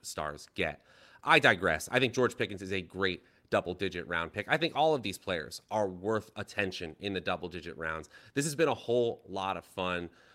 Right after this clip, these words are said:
Follow him at Notorious F N T S Y. You can follow me at Draftaholic on the Twitters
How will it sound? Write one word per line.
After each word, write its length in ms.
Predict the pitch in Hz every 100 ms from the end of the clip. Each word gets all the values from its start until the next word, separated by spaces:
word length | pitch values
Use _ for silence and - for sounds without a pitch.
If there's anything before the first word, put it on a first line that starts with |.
| _
Follow 260 | - 147 147
him 280 | 120 104 90 - -
at 200 | 123 101 _ -
Notorious 760 | 101 98 120 113 101 92 - -
F 220 | 110 107 -
N 240 | 101 101 95
T 260 | - 95
S 240 | 87 82 87
Y. 380 | 82 78 78 95
You 100 | 156
can 100 | 160
follow 240 | 139 107
me 240 | 104 95 -
at 220 | 104 92
Draftaholic 640 | - 92 90 90 87 87 80 -
on 220 | 95 90
the 80 | 82
Twitters 460 | - 90 85 78